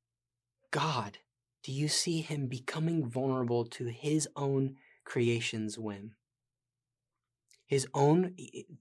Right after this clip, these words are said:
you see no other God not overtake people's free will. You see a God who is vulnerable to the decisions of those who he follows.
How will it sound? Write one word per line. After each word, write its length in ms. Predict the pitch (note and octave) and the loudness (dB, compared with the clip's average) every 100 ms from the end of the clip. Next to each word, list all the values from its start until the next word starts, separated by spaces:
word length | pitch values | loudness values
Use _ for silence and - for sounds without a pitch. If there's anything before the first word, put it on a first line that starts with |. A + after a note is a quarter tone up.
| - | 0
you 180 | F#3+ F3 | 2 4
see 200 | - F#3 | 4 6
no 380 | D#3+ E3+ G#3 G3+ | 6 8 6 4
other 240 | F3 E3+ | 0 0
God 460 | B2+ B2 A2+ G#2+ A#2+ - - _ - | 0 0 2 0 -4 -18 -20 _ -2
not 500 | B2+ C#3 E3+ F#3 - - | 4 8 10 8 4 -2
overtake 840 | D#3 F3+ G3+ G3+ - D#3 A#2 - - _ _ _ - | 8 10 10 8 6 -2 -4 -6 -16 _ _ _ -6
people's 400 | - D#3+ D#3+ D3 | 0 2 2 -2
free 300 | - - E3+ | -2 0 2
will. 400 | D3 F3 G3+ - _ _ _ _ _ _ _ _ _ _ _ _ | 4 4 2 -2 _ _ _ _ _ _ _ _ _ _ _ _
You 100 | C#3 | -4
see 220 | - E3 | -2 2
a 60 | D#3 | 2
God 360 | C#3 C3+ C#3 C3+ _ - | 2 0 -2 -6 _ -2
who 100 | D3 | 2
is 120 | B2 | 2
vulnerable 580 | A#2 B2 C3+ B2+ A#2+ A#2 | 2 4 4 4 4 0
to 100 | A2+ | -2
the 140 | A2+ | -6
decisions 640 | G#2+ A2+ - B2+ A#2+ A2 | -4 -2 0 0 0 -2
of 220 | A#2 A2+ | -6 -8
those 300 | A2+ A2+ A2 | -4 -4 -4
who 140 | - A2 | -4 -4
he 80 | G#2 | -4
follows. 680 | - G#2+ A2 A2+ B2+ - | -6 -6 -6 -12 -16 -20